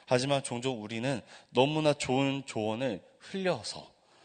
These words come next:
흘려 넘길 때가 너무나도 많습니다. 그리고 마지막에 그 조언을 흘려들었기 때문에, 그 조언을 그냥 가볍게 넘겼기 때문에 그 결과가 좋지 않을 때가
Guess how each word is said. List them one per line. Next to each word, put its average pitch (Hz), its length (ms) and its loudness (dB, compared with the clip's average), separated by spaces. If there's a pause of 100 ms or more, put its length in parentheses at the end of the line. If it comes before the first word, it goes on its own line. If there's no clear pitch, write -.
(320)
흘려 175 260 6
넘길 98 320 0
때가 104 320 -4
너무나도 107 480 -2
많습니다. 85 720 -6 (400)
그리고 139 280 4
마지막에 113 720 2
그 120 260 -2
조언을 123 560 -2
흘려들었기 156 600 -2
때문에, 95 580 -2 (180)
그 123 180 0
조언을 127 420 0
그냥 123 420 -2 (260)
가볍게 131 440 2
넘겼기 120 580 -2
때문에 92 680 -2 (240)
그 135 200 -2
결과가 120 480 0
좋지 - 340 -4
않을 95 200 -2
때가 107 380 -2